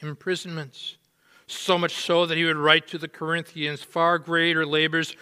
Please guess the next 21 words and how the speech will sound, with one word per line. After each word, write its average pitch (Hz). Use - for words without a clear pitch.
far 170
more 170
imprisonments 156
with 151
countless 160
beatings 147
and 139
often 143
near 147
death," 156
he 139
would 127
pen, 139
describing 135
his 131
life 123
encounter 127
with 123
the 120
risen 123
one, 127